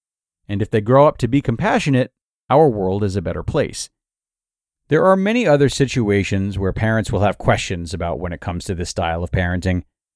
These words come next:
and I won't be able to answer them all. I suggest you check out the dozens of articles on the T C S website, read their discussion boards and mailing list, and check out a few of the blogs of T C S parents and advocates.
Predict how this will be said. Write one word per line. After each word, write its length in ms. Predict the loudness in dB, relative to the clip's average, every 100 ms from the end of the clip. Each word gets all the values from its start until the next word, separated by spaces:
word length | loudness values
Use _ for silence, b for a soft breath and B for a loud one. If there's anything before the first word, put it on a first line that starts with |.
| _ 0
and 100 | 4
I 60 |
won't 160 | 4 4
be 140 | 4
able 140 | 2 4
to 120 | 2
answer 260 | 2 0 -2
them 140 | -2
all. 300 | -4 -6 -12 _ _ _ _ _ _
I 80 | -4
suggest 400 | -4 0 -2 0
you 60 |
check 240 | 0 0 2
out 140 | 0
the 60 | 2
dozens 420 | 4 4 4 -2
of 100 | 2
articles 480 | 4 4 2 0 0
on 140 | -2
the 60 | -2
T 200 | -2 -4
C 220 | -2 0
S 180 | 0 -2
website, 480 | -4 -2 -6 -10 -12 _ _ _ _ _
read 180 | 0 2
their 120 | 2
discussion 540 | 2 2 2 2 2 2
boards 360 | 0 -2 -4
and 120 | -2
mailing 320 | 0 0 0 -6
list, 300 | -10 -12 -18 _ _ _ _
and 100 | -4
check 220 | 0 2
out 140 | 2 0
a 20 |
few 200 | 2 0
of 100 | 2
the 80 | 0
blogs 400 | 4 4 2 -2
of 100 | -6
T 160 | -8
C 200 | -6 -4
S 120 | -4
parents 420 | -4 -4 -4 -4 -6
and 100 | -4
advocates. 580 | -4 -4 -14 -14 -16